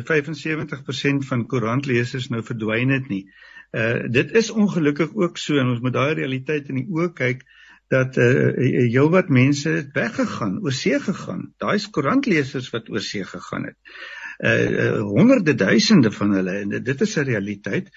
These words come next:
maar ek dink ons moet besef dat, eh, mense lees dit op ander platforms, maar die, die, die, die punt wat, eh, wat, wat my, wat ek eintlik wil opper, eh, Jannie, as ek mag, en dit is,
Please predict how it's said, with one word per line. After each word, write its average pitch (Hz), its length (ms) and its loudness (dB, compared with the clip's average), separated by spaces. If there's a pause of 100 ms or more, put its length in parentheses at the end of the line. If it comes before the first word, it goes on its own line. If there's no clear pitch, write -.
(320)
maar 139 120 0
ek 139 180 -2
dink 220 200 2
ons 143 140 -2
moet 185 180 0
besef 147 480 -2
dat, 123 220 0 (500)
eh, 117 300 0
mense 131 360 0
lees 120 340 0
dit - 120 -12
op 131 140 -4
ander 147 280 0
platforms, 147 720 -6
maar 127 100 0
die, 143 280 0 (280)
die, 139 160 0
die, 139 180 -4
die 143 200 -6
punt 277 280 0
wat, - 280 -2
eh, 123 220 2
wat, 131 240 0
wat 135 160 -2
my, 139 300 0
wat 139 160 -4
ek - 100 -4
eintlik 190 280 2
wil 147 140 -2
opper, 135 460 -2
eh, 120 200 -2
Jannie, 123 260 0
as 120 160 -6
ek 127 80 -14
mag, 127 340 -2
en 139 80 -2
dit 131 180 -2
is, 165 200 -2